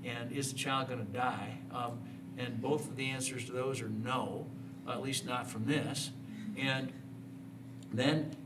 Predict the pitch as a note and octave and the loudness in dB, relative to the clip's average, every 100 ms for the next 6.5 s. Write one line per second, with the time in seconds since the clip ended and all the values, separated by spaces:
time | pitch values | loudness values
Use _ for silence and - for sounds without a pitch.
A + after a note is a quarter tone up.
0 | - C3+ C#3+ C#3+ D3 C#3 B2 - - A2 | 0 6 8 8 8 8 6 0 -4 2
1 | C#3 E3 F3 D#3 F#3+ G#3 A#2 A2 - A#2+ | 6 8 8 6 6 6 6 6 4 4
2 | G#2 - - - - - - - - - | 2 0 -6 -8 -8 -8 -8 -8 -8 -8
3 | - B2+ B2 B2+ G#3 G3+ - E3 C3 C#3 | 0 4 4 6 8 8 6 6 8 10
4 | B3+ - B2 B2 - C3+ C3+ C3 A#2 A2+ | 8 8 4 6 6 6 2 2 2 4
5 | C#3 C3+ - - G3 G#3 E3+ - - A#2 | 4 6 6 8 10 8 6 0 -2 0
6 | - C#3 B2 A2+ A#2 | 2 2 2 0 0